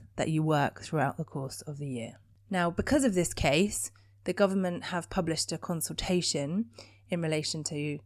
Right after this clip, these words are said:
the calculation of holiday for part year and irregular hours workers. I think it's been widely recognised that this case has caused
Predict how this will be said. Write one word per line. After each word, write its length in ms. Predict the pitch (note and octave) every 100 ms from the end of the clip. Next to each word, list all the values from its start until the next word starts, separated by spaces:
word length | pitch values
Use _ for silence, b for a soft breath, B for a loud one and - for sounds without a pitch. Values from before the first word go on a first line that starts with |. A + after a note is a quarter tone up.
| -
the 100 | -
calculation 640 | - - - F3+ F3 F3
of 200 | E3 E3
holiday 800 | - - E3 D#3 D#3+ D3+ D3+ D3+
for 380 | - - D3 C#3+
part 360 | - - D3 D3
year 400 | D#3+ D#3 D#3 C3+ - -
and 100 | - E3
irregular 420 | D#3 D3+ D3+ D3
hours 340 | D3 C#3 C3+ -
workers. 580 | C#3 B2+ - D3+ - - - _ _ -
I 100 | E3
think 420 | D#3+ F#3 E3+ - - - _
it's 180 | D#3 D3+
been 460 | - E3+ E3 D#3+ D3+ - - -
widely 360 | E3+ D#3+ D#3+ E3+
recognised 1040 | G#3+ - G#3 G#3+ G#3 G3+ G3 G#3 - - -
that 420 | D#3+ C3 - - B B B B
this 220 | F#3 D#3+
case 360 | - E3+ D#3+ -
has 140 | E3
caused 500 | - F#3+ F3 E3+ -